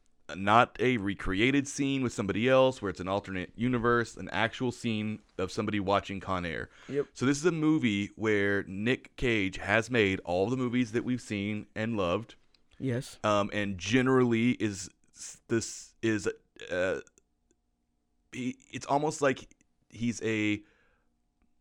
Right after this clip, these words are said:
Speaker 1: tabloid version of himself. You know what I mean? Like what the tabloids would say about Nick Cage. That's
Speaker 2: Mm-hmm.
Speaker 1: kind of how he's playing this version of Nick Cage.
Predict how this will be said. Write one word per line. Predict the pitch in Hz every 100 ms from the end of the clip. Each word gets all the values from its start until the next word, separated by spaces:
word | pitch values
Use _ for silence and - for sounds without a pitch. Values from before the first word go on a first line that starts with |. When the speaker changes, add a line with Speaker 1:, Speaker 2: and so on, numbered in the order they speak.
| _ _ _ _ _ -
Speaker 1:
tabloid | - 123 123 107 104 101 95
version | 85 98 90 92
of | 85
himself. | 85 - 82 53 -
You | 110
know | 107
what |
I |
mean? | 104 107
Like | 98
what | 95 110 110 - - _ -
the |
tabloids | 107 - 110 104 101 90 82
would | 90
say | - 98 87
about | 90 87 78 -
Nick | 98 98
Cage. | - 98 104 113 - _ _ _
That's | 104 135
Speaker 2:
Mm-hmm. | 139
Speaker 1:
kind | 113
of | 98
how | - 104
he's | 95 98
playing | - 107 98 92
this | 92
version | 92 95 90 90
of | 80
Nick | 85 -
Cage. | - 65 -